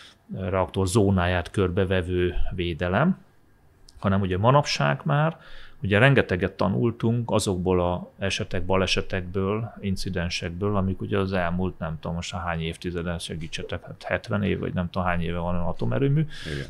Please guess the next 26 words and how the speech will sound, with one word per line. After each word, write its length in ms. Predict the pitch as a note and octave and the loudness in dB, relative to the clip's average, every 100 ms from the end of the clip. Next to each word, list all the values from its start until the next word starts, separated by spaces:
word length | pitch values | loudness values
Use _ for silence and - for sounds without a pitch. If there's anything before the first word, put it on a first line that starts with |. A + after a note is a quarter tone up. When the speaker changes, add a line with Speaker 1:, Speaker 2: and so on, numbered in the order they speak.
| - | -6
Speaker 1:
Tehát 180 | F#2 | -4
mondjuk 240 | A2 A2+ G#2 | 0 0 0
egy, 160 | - - | -2 -2
az 100 | G#2+ | 2
elmúlt 300 | C3+ A#2 F#2+ | 2 2 0
hetven 420 | - G#2+ - F2+ | 0 -2 -2 0
évben 340 | F#2 G#2 - B2+ | 0 2 2 0
azért, 440 | B2 C3 C3 C#3 - - - | 0 2 2 0 -6 -16 -16
hát 160 | - - | -8 0
elég 200 | F#2+ E2+ | 2 2
sok 240 | - G2 F#2+ | 2 0 0
eset 460 | E2+ F#2 - - - - | 0 0 -2 -8 -16 -4
történt, 580 | G2 F#2+ - C#3+ E3 | -2 0 2 2 2
azért, 400 | A2+ G#2 G#2+ G#2 - - - - - | 2 4 4 2 -4 -18 -20 -20 -6
ö, 180 | G#2 G#2 | 0 0
és 240 | - - | 2 2
ebből 280 | B2+ C3 B2+ | 2 4 4
azért 360 | B2 A#2+ B2 B2 - _ - | 4 6 4 2 -2 _ 2
tanultunk. 640 | G2+ F#2 F2+ F#2+ D#2+ - - | 4 4 2 0 -4 -6 -10
Tehát 180 | F#2+ | -8
azt 120 | F#2+ - | -6 0
azért 160 | A2+ | 4
el 60 | A2 | 6
lehet 180 | F#2 F2 | 4 2
mondani, 440 | G#2 B2+ C#3+ D#3 | 0 2 2 2
hogy, 260 | B2 A#2+ | 2 2